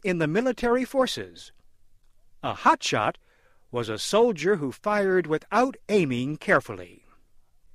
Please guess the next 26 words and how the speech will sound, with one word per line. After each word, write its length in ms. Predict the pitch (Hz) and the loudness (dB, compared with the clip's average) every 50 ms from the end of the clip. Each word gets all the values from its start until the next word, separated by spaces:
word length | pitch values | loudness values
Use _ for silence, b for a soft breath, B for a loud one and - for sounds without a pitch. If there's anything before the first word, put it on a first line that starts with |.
| - - _ _ - - | -20 -20 _ _ -4 2
Hot 220 | 117 131 190 - - | 2 2 2 2 0
is 200 | - 143 135 135 | -2 -2 0 0
a 80 | 139 131 | 0 2
word 360 | 143 156 156 156 156 156 139 | 6 6 6 6 6 4 2
that 140 | 139 139 135 | 0 0 2
is 140 | 139 131 - - - | 0 -2 -2 0 0
often 320 | 139 139 - 170 156 151 | 0 2 2 0 -2 0
used 400 | 147 151 156 156 170 180 - - | 2 2 4 4 2 0 0 -2
to 80 | - 175 | -4 -6
talk 320 | - - 208 202 - - | -4 -2 -4 -4 -2 -2
about 320 | 220 185 214 214 214 220 214 - | -2 0 0 0 0 -2 -4 -2
anger. 640 | 226 262 262 208 139 113 104 92 98 - - - _ _ _ _ _ - _ _ _ - - - _ _ _ - - - | 0 0 2 2 0 -2 -6 -10 -10 -14 -20 -20 _ _ _ _ _ -20 _ _ _ -20 -20 -20 _ _ _ -20 -6 -2
A 80 | 247 262 | -2 0
person 560 | - - 330 311 - - 240 220 214 202 185 | 0 0 -2 -2 -2 -2 -2 0 0 0 -2
who 160 | 151 202 202 | 0 -2 0
becomes 580 | 170 175 180 - - 208 196 185 185 175 165 - - - | 0 0 -2 -2 -2 0 0 0 0 -2 -4 -6 -4 0
angry 560 | 175 185 180 175 156 160 156 151 143 156 - - | 0 2 2 2 2 2 4 4 2 2 0 0
easily 560 | 226 269 254 165 151 113 104 107 113 151 165 | 2 2 2 2 0 -2 -2 -2 -2 0 -2
is 120 | 170 - | -2 -2
called 440 | - - 208 202 196 190 190 180 - - - - _ - - - 202 | -6 -2 0 2 2 2 2 0 -4 -10 -20 -20 _ -20 -12 -2 0
a 60 | 220 | 0
hothead. 720 | 214 - - 233 165 - 120 98 90 87 90 85 - - - - - - - _ _ _ _ - - _ - | 0 2 4 2 2 2 0 -6 -8 -10 -14 -18 -20 -20 -20 -20 -20 -20 -20 _ _ _ _ -20 -20 _ -10
An 160 | 110 107 113 - | -10 -10 -6 0
angry 380 | - 156 185 202 190 190 170 156 | 2 2 2 4 6 4 4 4
person's 580 | - - 160 156 139 - 156 147 151 139 139 | 2 0 0 0 0 0 -4 -4 -4 -4 -2
neck 420 | 185 262 269 160 104 - - - | 2 4 4 4 2 0 -8 -20